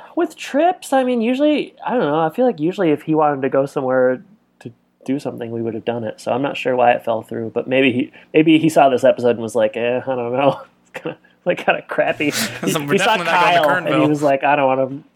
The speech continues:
Speaker 1: r-, meet a weirdo like that."
Speaker 2: Yeah, well, I don't know if there's any more weirdos like that out there, but, uh, they, they quickly arrived at Kernville,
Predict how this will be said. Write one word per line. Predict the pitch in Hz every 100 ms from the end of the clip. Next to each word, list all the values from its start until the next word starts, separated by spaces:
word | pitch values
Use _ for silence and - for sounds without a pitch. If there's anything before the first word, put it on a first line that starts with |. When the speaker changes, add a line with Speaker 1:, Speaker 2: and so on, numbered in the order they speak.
| 156
Speaker 1:
r-, | 160
meet | 156 147
a |
weirdo | 123 127 139 139
like | 131 131
that." | - 143 135 - _ _ -
Speaker 2:
Yeah, | 131 123 120 120 120 120
well, | 135 135 139 143 143 - -
I | 135
don't | 147 147
know | 135
if | 131
there's | 127 120
any | 120 117
more | 113 113 110
weirdos | 110 113 113
like | 117 113
that | 110 110
out | 110
there, | 113 110
but, | 113 131 127 - - - - - -
uh, | - 131 131 131 127 131 - - -
they, | 165 180
they | 202 156 220 349
quickly | 349 - 359 359
arrived | 302 214 285
at | -
Kernville, | 208 285 226 185